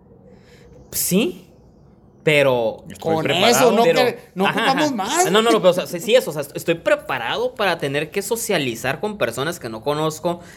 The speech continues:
Speaker 1: y que posiblemente no me van a, no me van a gustar.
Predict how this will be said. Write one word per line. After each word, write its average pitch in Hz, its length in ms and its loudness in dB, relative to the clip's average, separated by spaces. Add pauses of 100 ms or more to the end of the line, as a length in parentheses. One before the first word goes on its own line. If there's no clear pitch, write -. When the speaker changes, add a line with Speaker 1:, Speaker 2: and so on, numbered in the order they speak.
(220)
Speaker 1:
y 160 140 -4
que 147 240 4
posiblemente 202 1120 -2
no 170 120 -4
me 175 200 -4
van 180 180 -6
a, 202 140 -10 (280)
no 113 120 -10
me 180 140 0
van 190 200 0
a 208 100 0
gustar. 127 540 -6